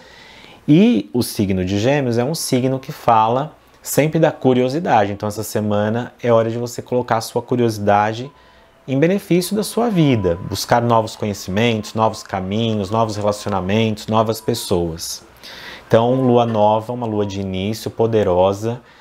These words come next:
e a gente segue ainda com o Mercúrio retrógrado por mais uns dias, então isso pede algum cuidado, alguma cautela, mas depois disso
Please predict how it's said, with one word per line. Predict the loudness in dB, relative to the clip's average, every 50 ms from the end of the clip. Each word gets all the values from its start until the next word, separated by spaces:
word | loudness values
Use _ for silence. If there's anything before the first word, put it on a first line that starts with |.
| -20 -20 -20 -20 -20 _ -6 0
e | 2 4 4 4 4 4 4 2 2 2 2 2 2 0 -2 -4 -6 -10 -20 -16 _ 0
a | 2 2
gente | 2 2 0 -2
segue | 0 2 4 4 4 2 0
ainda | 0 0 -2 -2 -2 -2 -4
com | -2 -4 -4
o | -2
Mercúrio | -2 -2 -4 -4 -2 0 2 2 2 2 0 -2 -4 -8 -14 -20 -20 -20 -20 -20 -10
retrógrado | 0 0 0 0 2 2 4 4 4 4 2 -2 -2 -4 -6
por | -6 -6 -6
mais | -4 -2 -2 -2 -2 -2 -2 -4
uns | -4 -4 -4 -6
dias, | -6 -4 -2 -2 0 0 0 0 0 -2 -6 -10 -10 -14 -20 -20 -14 -6
então | -6 -2 2 2 2 2
isso | 2 -2 -4 -6
pede | 0 2 4 4 4 4 2
algum | 2 0 0 0 -2 -4
cuidado, | -4 -2 -2 -2 0 2 2 2 2 2 0 -2 -2
alguma | -4 -4 -4 -6 -6 -6
cautela, | -4 -2 -2 -2 -2 -2 -2 0 2 4 4 2 2 0 -2 -4 -8 -18 -20 -20 -20 -20 _ _ _ -6
mas | -2 2 2 2 2 2 0 -2 -4 -8 -10 -6
depois | -2 -2 -2 2 2 2 2 2 -2
disso | -4 -2 -2 -2 -2 -4 -8 -10 -10 -10 -10